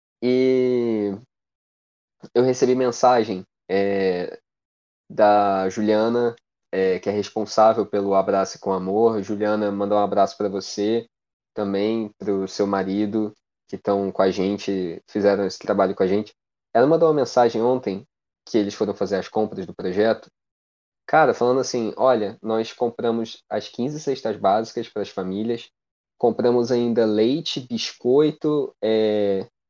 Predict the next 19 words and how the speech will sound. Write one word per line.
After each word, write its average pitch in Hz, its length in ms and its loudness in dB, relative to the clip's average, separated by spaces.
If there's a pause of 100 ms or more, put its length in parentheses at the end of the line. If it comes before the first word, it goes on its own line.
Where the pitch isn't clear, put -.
(400)
pra 127 140 4
incrementar, 120 800 2
compramos 151 480 0
quinze 190 360 -2
quilos 160 280 0
de 147 80 4
arroz 135 300 4
pra 135 180 2
ação 131 240 -2
que 135 80 -4
a 135 40 2
gente 123 240 -4
vai 120 100 2
fazer 120 260 0
hoje 120 240 2
com 113 120 -10
moradores 107 440 -2
de 104 100 -8
rua." 123 380 -2